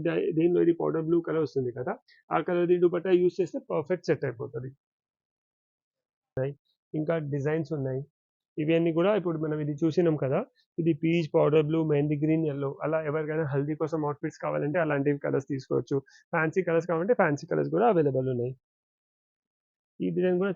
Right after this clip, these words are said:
చూడండి, సూపర్ డిజైన్ ఉంది. ఇది కూడా చాలా మంచి డిజైన్, టిష్యూ పైన డిఎస్ డిజైన్ ఉంది. ఇదిగోండి, సూపర్ ఉంది. కొంచెం మీరు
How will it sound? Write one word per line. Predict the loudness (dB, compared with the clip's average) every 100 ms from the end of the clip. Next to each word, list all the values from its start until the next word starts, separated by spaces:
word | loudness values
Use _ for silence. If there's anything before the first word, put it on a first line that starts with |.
| -6
చూడండి, | -6 -6 -6
సూపర్ | -10 -8 -4 -4 -2
డిజైన్ | 0 0
ఉంది. | -2 -6 -14 -20 _ _ _ _ _ _ _ _ _ _ _ _ _ _ _ _ _ _ _ _
ఇది | -6 -4 -2
కూడా | -2 -2
చాలా | -2 0
మంచి | 0 -2 -6
డిజైన్, | -6 -8 -4
టిష్యూ | -2 -2 0
పైన | 0 0 -2 -8 _ _ 0
డిఎస్ | 4 4 4 2
డిజైన్ | 2 0 -2
ఉంది. | -4 -8 -10 _ _ _ _ _ _ _
ఇదిగోండి, | -8 -8 -10 -16 _ _ _ _ _ _ _ _ _ _ _ _ _ _ _ _ _ _ _ _ _ _ _ _ _
సూపర్ | -14 -14 _ -4 -2
ఉంది. | -4 -4
కొంచెం | -6 -6
మీరు | -8